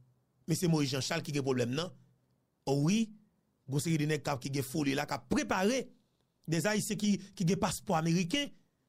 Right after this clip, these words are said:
pou vin kandida nan depatman nò la. Men sa k t ap pale.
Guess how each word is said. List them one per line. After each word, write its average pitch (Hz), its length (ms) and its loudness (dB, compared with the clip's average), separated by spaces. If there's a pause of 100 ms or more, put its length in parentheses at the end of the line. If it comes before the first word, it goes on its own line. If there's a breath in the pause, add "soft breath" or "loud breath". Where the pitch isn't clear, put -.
(100)
pou 185 160 0
vin 196 140 2 (100)
kandida 185 460 0
nan 175 100 0
depatman 151 420 0
nò 123 200 2
la. 107 80 -6 (760)
Men 156 100 0
sa - 140 -4
k - 80 -14
t 127 100 0
ap - 140 -6
pale. 107 300 0